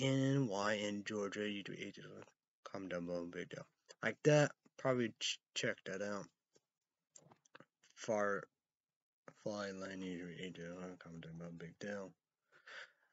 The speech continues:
The actress, you know, Knock Up, Grey's Anatomy, Hayden, some, some dead,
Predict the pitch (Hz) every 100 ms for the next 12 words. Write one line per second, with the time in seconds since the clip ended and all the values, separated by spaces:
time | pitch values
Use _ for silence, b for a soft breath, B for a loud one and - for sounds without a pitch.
0 | _ 92 90 - 151 139 123 - 135 123
1 | 113 - 92 82 87 117 113 110 - 117
2 | 104 98 87 85 120 117 110 104 101 90
3 | - _ 101 95 90 87 85 - - _
4 | - - - 90 87 87 87 98 98